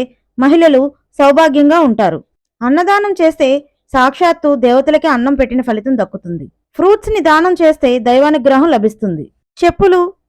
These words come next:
విసనకర్ర, గొడుగులు దానం చేస్తే సుఖమయ జీవితం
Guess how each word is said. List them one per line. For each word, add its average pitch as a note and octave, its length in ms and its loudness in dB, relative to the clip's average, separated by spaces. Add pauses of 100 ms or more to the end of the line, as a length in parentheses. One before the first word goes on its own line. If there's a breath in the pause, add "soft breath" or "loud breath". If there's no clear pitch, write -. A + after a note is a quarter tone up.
విసనకర్ర, D#4+ 500 0 (420)
గొడుగులు D4 400 4 (440)
దానం C#4+ 320 2
చేస్తే C#4 260 2 (380)
సుఖమయ F4+ 420 2
జీవితం D4+ 260 0